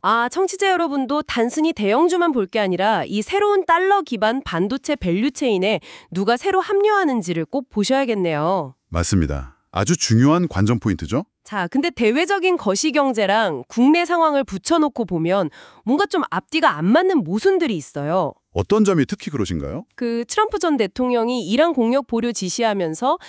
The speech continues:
Speaker 1: 더블유티아이 유가가 무려 사점육팔 퍼센트나 급락했잖아요.
Speaker 2: 네, 국제적으로는 꽤 큰 이슈였죠.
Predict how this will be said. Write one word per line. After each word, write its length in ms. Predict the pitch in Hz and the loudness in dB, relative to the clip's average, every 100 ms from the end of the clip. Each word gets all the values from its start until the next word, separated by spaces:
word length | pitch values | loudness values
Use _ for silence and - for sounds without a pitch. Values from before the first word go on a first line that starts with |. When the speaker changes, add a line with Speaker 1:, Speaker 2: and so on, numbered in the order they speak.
| - _ | -20 _
Speaker 1:
더블유티아이 760 | 381 415 392 381 - 320 285 185 | 2 4 2 -2 -2 0 0 -2
유가가 380 | 175 233 233 | -2 -2 0
무려 240 | 202 185 214 | -2 -2 -2
사점육팔 840 | - 185 - 254 151 180 - 427 | -4 -6 0 0 -2 -8 0 0
퍼센트나 520 | - 381 285 - 185 | 0 -2 -2 -2 -4
급락했잖아요. 920 | 175 214 262 320 226 - 175 160 220 170 | -2 2 4 2 -4 -4 -4 -2 -2 -2
Speaker 2:
네, 240 | 82 67 65 | -2 -4 -6
국제적으로는 600 | 123 - 185 160 135 170 | -6 0 2 2 2 0
꽤 80 | 208 | -4
큰 240 | - - | -2 2
이슈였죠. 760 | 220 123 - 151 - 78 90 | 2 2 0 -2 -2 -6 -6